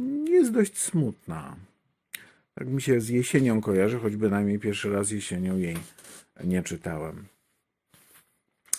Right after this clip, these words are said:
Anna Brzezińska, bo o jej powieści będę chciał Państwu opowiadać, e, to pisarka już znana i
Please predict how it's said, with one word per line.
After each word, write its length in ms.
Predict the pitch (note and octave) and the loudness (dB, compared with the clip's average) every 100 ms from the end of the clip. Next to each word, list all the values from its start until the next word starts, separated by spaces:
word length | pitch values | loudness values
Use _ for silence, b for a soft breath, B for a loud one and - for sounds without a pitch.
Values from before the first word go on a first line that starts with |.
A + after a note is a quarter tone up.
| - | -2
Anna 260 | B2+ A#2+ | 0 0
Brzezińska, 720 | A#2+ A#2+ A#2 A2+ G#2 - E2 | 0 -2 -2 -2 -2 -4 -6
bo 280 | E2+ E2 D#2+ | -6 -6 -8
o 160 | E2+ F2+ | -6 -2
jej 280 | F#2+ F#2+ F2 | 2 2 0
powieści 520 | E2+ E2 F2 - - | -6 -10 -10 -10 -10
będę 260 | E2+ E2 | -8 -10
chciał 300 | E2+ - F2 | -10 -10 -8
Państwu 380 | F2 F#2+ F#2 - | -8 -8 -8 -10
opowiadać, 680 | F2+ F#2+ F2+ E2+ D#2+ E3 - b b b b b b b - | -10 -10 -8 -8 -6 -6 -8 b b b b b b b -4
e, 340 | G2+ G2+ G#2 - | 0 2 0 0
to 140 | D3 | 0
pisarka 560 | C3+ C#3+ - B2+ B2+ B2 | 0 -4 -2 -2 -2 -2
już 260 | A2 A2 G#2+ | -2 -2 -4
znana 840 | G#2 G#2+ G#2+ A2 A2+ A#2+ B2+ B2+ - - | 0 2 2 2 0 -2 -2 -4 -8 -4
i 580 | G2+ G2+ G2 G2 G2 | -2 0 0 0 -2